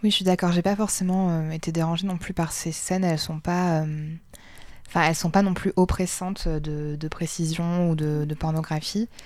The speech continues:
Mais par contre, je suis vraiment d'accord avec ce que tu disais, euh, Rémi, sur le côté manipulation. Je pense que c'est ça qui fait que j'ai autant de mal à, à savoir ce que j'en ai pensé, parce que j'ai l'impression que le réalisateur a vraiment, euh,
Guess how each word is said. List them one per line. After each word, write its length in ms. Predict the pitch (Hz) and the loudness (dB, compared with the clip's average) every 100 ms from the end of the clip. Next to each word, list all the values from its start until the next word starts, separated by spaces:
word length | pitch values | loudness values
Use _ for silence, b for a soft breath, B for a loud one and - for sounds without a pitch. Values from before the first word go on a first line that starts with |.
| B B B B B | B B B B B
Mais 80 | 170 | 2
par 180 | 170 165 | 4 4
contre, 120 | 226 | 2
je 60 | |
suis 80 | - | 4
vraiment 200 | 160 190 | 6 6
d'accord 260 | 208 185 196 | 6 4 4
avec 140 | 180 | 4
ce 60 | - | 2
que 80 | - | -6
tu 100 | - | -10
disais, 360 | 165 165 185 175 | -6 0 2 2
euh, 320 | 160 151 151 | 0 -2 -4
Rémi, 320 | 160 165 185 | 0 2 2
sur 240 | 202 175 156 | 0 -2 -2
le 160 | 151 | -2
côté 240 | - 160 170 | -4 -4 0
manipulation. 840 | 175 180 180 190 170 165 180 214 - B B B B B | 4 4 4 4 4 2 0 -2 -4 B B B B B
Je 100 | - | 4
pense 140 | 233 | 6
que 40 | - | 6
c'est 60 | |
ça 120 | 180 | 4
qui 160 | 220 - | 2 2
fait 100 | 190 | 2
que 80 | 190 | 6
j'ai 80 | 175 | 6
autant 180 | 180 | 6
de 60 | 196 | 8
mal 160 | 208 220 | 8 10
à, 300 | 170 156 151 - | 8 6 4 2
à 80 | |
savoir 260 | 156 185 208 | 2 4 2
ce 60 | - | 2
que 60 | |
j'en 120 | 185 | 2
ai 80 | 175 | 2
pensé, 400 | 170 165 - 226 | 2 0 0 0
parce 180 | 196 165 | 0 -2
que 580 | - 160 156 151 156 156 | -2 0 2 0 0 -4
j'ai 140 | - 165 | -4 0
l'impression 400 | 170 175 196 233 | 2 2 2 4
que 100 | 196 | 4
le 60 | |
réalisateur 460 | 165 160 175 214 220 | 4 2 0 2 2
a 120 | 165 | 4
vraiment, 460 | 160 175 196 220 | 4 4 4 6
euh, 120 | 202 | 4